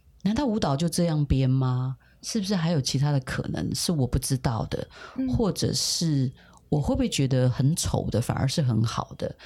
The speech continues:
Speaker 1: 我觉得不对的反而是另外一种艺术的形式。
Speaker 2: 嗯。
Speaker 1: 所以我其实很充满好奇。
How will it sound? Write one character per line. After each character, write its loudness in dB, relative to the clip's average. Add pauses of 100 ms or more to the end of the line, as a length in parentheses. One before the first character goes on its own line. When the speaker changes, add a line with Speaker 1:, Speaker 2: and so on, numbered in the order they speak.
(360)
Speaker 1:
我 0
觉 0
得 2
不 2
对 0
的 0
反 0
而 2
是 -2
另 0
外 2
一 2
种 2
艺 4
术 0
的 0
形 -2
式。 -4
Speaker 2:
嗯。 -12 (480)
Speaker 1:
所 -2
以 0
我 0
其 -4
实 0
很 4
充 0
满 2
好 2
奇。 -6